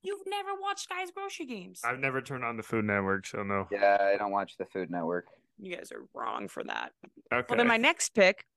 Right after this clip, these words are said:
Speaker 1: I was, I was talking to my friend Luke here about, uh, what the
Speaker 3: <laughs> Guy's
Speaker 1: three role is.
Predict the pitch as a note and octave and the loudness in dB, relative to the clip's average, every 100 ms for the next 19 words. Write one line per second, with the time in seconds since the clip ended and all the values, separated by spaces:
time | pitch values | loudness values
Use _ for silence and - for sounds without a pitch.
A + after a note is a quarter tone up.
0 | _ _ _ _ - F#3+ F#3 F#3 E3+ - | _ _ _ _ -2 0 4 4 2 2
1 | F3 D#3+ D#3 D3+ - E3 D#3 E3 E3+ - | 0 0 -4 -6 -2 -2 0 0 -2 0
2 | F3+ F3 E3 - D#3+ D#3 F#3 F#3 F#3 D3 | 2 4 4 4 2 2 2 4 6 4
3 | F3+ G3 G#3 G#3+ G#3+ A#3 B3 D4 D#4+ - | 4 -4 2 6 6 6 6 4 0 -10